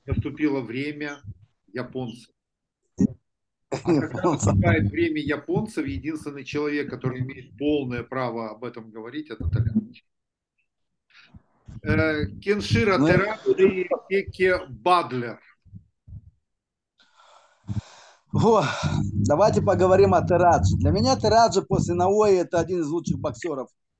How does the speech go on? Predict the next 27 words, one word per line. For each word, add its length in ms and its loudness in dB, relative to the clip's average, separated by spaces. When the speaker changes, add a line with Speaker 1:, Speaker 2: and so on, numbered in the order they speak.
Speaker 2:
в 60 -8
Японии. 640 -6
После 280 0
Наои. 560 0
На 140 -4
втором 300 4
месте 300 0
для 160 0
меня — 340 0
это 180 -4
Кенширо 400 -8
Тераджи. 460 -8
В 40 -4
его 180 0
технике 500 0
заметны 600 2
очень 400 0
хорошо 600 -2
любительская 500 -6
манера 340 -4
бокса. 540 -4
Э, 260 0
с-, 220 -6
плюс 400 -4
очень 320 0
большая 400 0
мощь. 380 -4